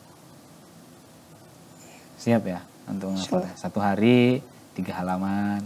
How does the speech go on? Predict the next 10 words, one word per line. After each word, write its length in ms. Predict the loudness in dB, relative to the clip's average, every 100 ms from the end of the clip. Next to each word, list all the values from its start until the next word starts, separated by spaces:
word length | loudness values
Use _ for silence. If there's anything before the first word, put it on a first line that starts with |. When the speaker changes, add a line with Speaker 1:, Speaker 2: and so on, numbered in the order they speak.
| -10
Speaker 1:
Gitu. 180 | -14 -20 -20 -20 -20 -20 -20 -20 -20 -20 -20 -20 -20 -20 -20 -20 -6
Sanggup? 360 | 6 10 10 6 -4 -20 -20 -20 -20 -20 -20 -20 -20 -20 -20 -20 -20 -20 -20 -20 -20 -20 -20 -20 -20 -20 -2
Speaker 2:
Kalau 160 | 4 6
dipaksakan 540 | 8 8 8 8 10
sanggup 320 | 10 8 4
Speaker 1:
Kalau 180 | 6 8
Speaker 2:
aja. 80 | 10
Speaker 1:
dipaksakan 440 | 8 8 8 10 8
sanggup. 220 | 8 4
Ustaz, 280 | 0 4 4